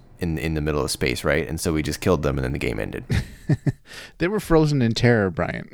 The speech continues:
Speaker 2: <laughs>
Speaker 1: Yes, from our, uh, un-, our uncustomized, like, level one suits, they were just shaking in their boots. But that's another thing, Isaac. So if someone does manage to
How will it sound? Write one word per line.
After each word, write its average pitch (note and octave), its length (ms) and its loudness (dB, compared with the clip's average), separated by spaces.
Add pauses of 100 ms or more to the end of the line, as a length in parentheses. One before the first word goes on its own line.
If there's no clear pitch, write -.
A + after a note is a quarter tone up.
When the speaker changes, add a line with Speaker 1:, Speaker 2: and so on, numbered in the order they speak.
(100)
Speaker 2:
<laughs> - 160 -6
Speaker 1:
Yes, - 340 0
from F#2+ 220 -2
our, F2 180 8
uh, E2+ 380 4
un-, A2 340 2
our G2+ 160 4
uncustomized, F2+ 1120 0
like, E2 140 -2
level E2+ 280 2
one D2 240 0
suits, - 360 -2
they C2+ 140 0
were C2 200 -2
just - 400 -6 (380)
shaking D#2+ 340 2
in D#2 80 0
their C#2+ 80 0
boots. B1+ 420 -4 (460)
But A2+ 340 4
that's B2+ 220 2
another A#2+ 300 2
thing, D#3+ 240 -2
Isaac. C#3+ 180 -4
So A#2 140 0
if G#2 80 -2
someone D#3 420 0 (320)
does A#2 380 4
manage C2+ 580 -6 (160)
to D#2+ 420 -2